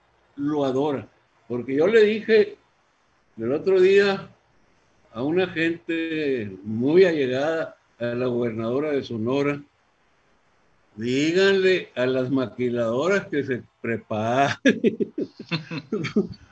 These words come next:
porque Trump ya le hizo ver a todo mundo aquí en Estados Unidos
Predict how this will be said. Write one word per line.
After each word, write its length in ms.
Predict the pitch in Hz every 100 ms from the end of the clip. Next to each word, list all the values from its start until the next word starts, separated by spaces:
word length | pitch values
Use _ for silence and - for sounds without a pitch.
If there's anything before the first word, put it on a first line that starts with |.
| _
porque 600 | - 160 151 120 151 160 - _ _ _ _ _ _ _
Trump 540 | 143 175 226 226 226 -
ya 320 | 131 143 170
le 180 | 190 175
hizo 340 | 160 175 175
ver 440 | 151 147 156 151 151 _
a 80 | 120
todo 360 | 101 139 156 160
mundo 300 | 147 170 147
aquí 140 | 123
en 80 | 156
Estados 420 | 151 156 160 135
Unidos 520 | 127 139 165 175 -